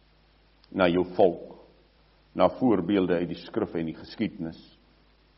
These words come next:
Wat jou altyd tref, is die belaglike wat die mens in plek van sy eie lewe stel. Judas verkoop homself.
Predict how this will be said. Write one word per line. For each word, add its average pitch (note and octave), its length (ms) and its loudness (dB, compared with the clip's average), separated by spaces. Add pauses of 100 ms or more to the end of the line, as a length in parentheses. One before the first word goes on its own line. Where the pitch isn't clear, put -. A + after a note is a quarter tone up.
(1040)
Wat F2 200 0
jou A#2+ 80 6
altyd B2 380 4
tref, A#2 220 0 (120)
is F#2 160 -8
die F#2+ 80 -4
belaglike A2 880 2
wat E2+ 160 2
die F2 120 -2
mens A2 440 0
in F2 140 -8 (120)
plek G2+ 360 -4
van F2+ 180 -4
sy D#2+ 220 -6 (100)
eie F2+ 240 -2
lewe D#2 440 -6 (120)
stel. - 300 -12 (3250)
Judas F#2 460 -2 (2500)
verkoop C#3+ 420 0
homself. A#2+ 540 -2